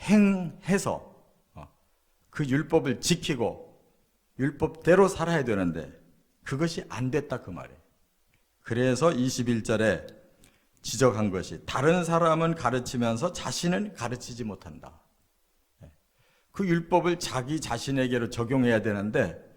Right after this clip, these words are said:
남들에게는 잘 가르치는데 자신은 그대로 살지 못했다는 거예요. 또 하나, 도둑질하지 말라 선포하면서 자신은 도둑질했다는 거예요. 그러니까 율법은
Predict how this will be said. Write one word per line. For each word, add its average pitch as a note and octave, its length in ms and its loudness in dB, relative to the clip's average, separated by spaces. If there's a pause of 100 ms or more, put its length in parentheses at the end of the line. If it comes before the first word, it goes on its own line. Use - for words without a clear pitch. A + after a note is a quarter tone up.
(460)
남들에게는 D#3+ 1080 2
잘 C3 180 -4
가르치는데 F#2+ 840 -6 (240)
자신은 C3+ 680 -6 (560)
그대로 F#2+ 360 -6
살지 A#2 280 -8
못했다는 D#2 640 -10
거예요. E2 180 -20 (280)
또 C#3+ 100 -2
하나, G#2+ 340 -2 (760)
도둑질하지 F3 760 4
말라 D#3 800 4
선포하면서 D#3+ 1120 0 (360)
자신은 C3+ 560 -2
도둑질했다는 F#2+ 800 -8
거예요. C2 160 -20 (1400)
그러니까 D3 280 2
율법은 F3+ 960 2